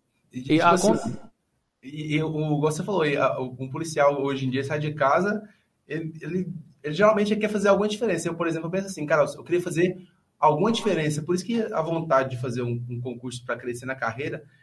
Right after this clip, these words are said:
Speaker 1: é maior, porque a gente sente que se a gente tivesse um, um posto, uma graduação melhor, a gente poderia fazer uma diferença maior ainda, entendeu?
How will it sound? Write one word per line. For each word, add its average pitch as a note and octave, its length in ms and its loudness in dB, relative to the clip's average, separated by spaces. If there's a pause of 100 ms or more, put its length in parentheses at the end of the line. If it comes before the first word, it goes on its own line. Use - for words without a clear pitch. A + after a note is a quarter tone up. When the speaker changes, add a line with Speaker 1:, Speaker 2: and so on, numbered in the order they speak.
(160)
Speaker 1:
é C#3 80 -6
maior, D3 460 2
porque D#3+ 240 -2
a - 20 0
gente E3+ 180 -2
sente D#3+ 280 -8
que - 60 -14
se - 80 -12
a - 20 -10
gente E3+ 160 -12
tivesse D#3+ 260 -6
um, D3+ 140 -8
um D3 120 -6
posto, D#3 260 -6
uma D3 60 -8
graduação C#3 460 -2
melhor, F#3+ 240 2
a G3 60 2
gente G3+ 160 -6
poderia F#3 200 -2
fazer F3+ 140 -4
uma F#3+ 60 0
diferença F3+ 280 -4
maior F3+ 360 2
ainda, E3 260 -2
entendeu? D#3 340 -4